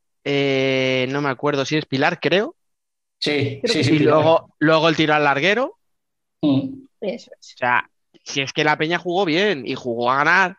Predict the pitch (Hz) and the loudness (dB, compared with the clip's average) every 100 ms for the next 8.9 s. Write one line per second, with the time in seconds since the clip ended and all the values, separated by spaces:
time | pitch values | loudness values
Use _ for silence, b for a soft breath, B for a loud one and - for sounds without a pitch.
0 | B B B - 139 127 147 151 175 160 | B B B -8 -6 0 0 2 0 0
1 | 170 196 214 175 151 139 127 120 123 127 | 0 -2 -2 -4 -4 0 0 0 0 -2
2 | 123 120 120 110 104 120 165 180 127 117 | -2 -2 -6 -8 -8 0 2 2 -4 -6
3 | 113 120 123 131 131 151 156 135 120 - | -10 -2 0 0 0 0 0 0 -2 -2
4 | 139 - 135 139 165 - 147 107 - 120 | -4 0 0 2 0 -4 -4 -4 -2 -2
5 | 127 139 139 151 123 156 160 - 113 120 | 0 0 -2 -2 0 0 0 -4 -6 -4
6 | 135 127 139 156 120 127 127 131 170 120 | -4 -2 0 0 0 0 0 0 0 -2
7 | - B B B - 135 170 185 170 185 | -6 B B B -4 -2 0 0 2 2
8 | 180 175 196 220 214 226 262 - | 2 2 2 2 4 2 2 -4